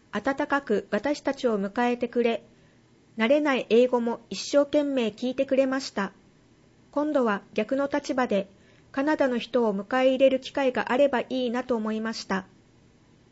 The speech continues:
南西中学校、武富和樹。今回の研修で、国で差別しない優しさを知ることができました。体調が悪くなった時に、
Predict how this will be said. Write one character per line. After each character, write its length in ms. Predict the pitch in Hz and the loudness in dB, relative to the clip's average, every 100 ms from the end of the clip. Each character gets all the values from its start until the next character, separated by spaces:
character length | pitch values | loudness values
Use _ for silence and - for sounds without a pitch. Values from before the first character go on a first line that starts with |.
| _ _ _ _ | _ _ _ _
南 200 | 220 262 | -2 -2
西 240 | 285 302 294 | 2 2 2
中 260 | - 294 | 0 0
学 280 | 285 285 - | 0 -4 -4
校、 340 | 226 214 190 - _ - _ - _ _ | -2 0 -2 -8 _ -20 _ -20 _ _
武 280 | 233 214 269 | -6 4 6
富 260 | 277 269 262 | 6 4 0
和 120 | 277 | -2
樹。 400 | 269 262 208 196 - - _ _ _ _ - _ | -4 -6 -8 -8 -12 -20 _ _ _ _ -20 _
今 220 | - 302 302 | -2 -2 2
回 200 | 302 269 | 2 2
の 120 | 254 | 2
研 240 | 240 233 | 0 0
修 280 | - 233 226 | 0 0 2
で、 220 | 226 220 - _ _ _ _ - _ | 0 -2 -8 _ _ _ _ -20 _
国 240 | - 254 277 | -2 0 2
で 120 | 285 | 2
差 160 | 277 | 4
別 220 | 285 294 262 | 0 0 -4
し 180 | - | -4
な 120 | 226 226 | -2 0
い 100 | 208 | 0
優 80 | |
し 260 | 202 254 - | -2 -4 -2
さ 160 | 269 262 | 0 0
を 80 | |
知 160 | 262 269 | 0 0
る 120 | 262 | 0
こ 100 | 269 | 2
と 140 | 285 277 | 0 0
が 100 | 240 | 0
で 120 | 220 | 0
き 120 | 226 | -2
ま 140 | 233 | -4
し 100 | 233 | -6
た。 240 | - 196 - - _ - - - - - _ | -4 -4 -4 -14 _ -20 -20 -20 -20 -20 _
体 200 | 262 285 | 2 2
調 200 | 294 294 | 4 2
が 140 | 277 269 | 2 2
悪 220 | 277 294 | 2 0
く 120 | 262 | 0
な 120 | 247 | -2
っ 20 | 247 | -2
た 160 | 233 | -4
時 240 | 226 214 220 | -6 -4 -2
に、 220 | 202 - | -2 -4